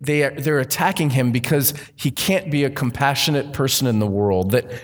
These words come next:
if you're to have that grief and that heartfelt longing in your heart, that that would mean God isn't doing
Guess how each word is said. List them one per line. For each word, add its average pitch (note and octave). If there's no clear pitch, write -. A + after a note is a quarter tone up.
if D3+
you're G3+
to D#3
have E3+
that -
grief E3+
and D#3
that C3
heartfelt -
longing E3
in E3
your D3
heart, D#3+
that B2
that C#3+
would D3
mean C#3
God C#3
isn't B2
doing G#2+